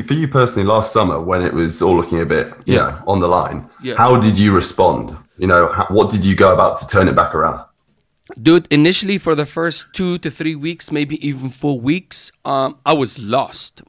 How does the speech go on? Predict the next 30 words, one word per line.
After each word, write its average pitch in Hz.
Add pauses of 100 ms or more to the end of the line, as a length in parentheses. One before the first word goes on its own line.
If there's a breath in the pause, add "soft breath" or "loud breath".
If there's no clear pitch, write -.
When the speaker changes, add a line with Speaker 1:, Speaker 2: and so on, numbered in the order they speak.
(120)
Speaker 2:
So 120
I 135
was 120
literally 117
lost, 110
didn't 123
know 117
what 120
to 120
do. 110 (340 loud breath)
My -
accountant 165 (340 soft breath)
and, 131
uh, 123
my 117
office 143
management 143
here 165
looked 139
at -
each 123
other 123
and 120
I 117
saw 151
the 135
panic 135
in 123
their 123
faces. 127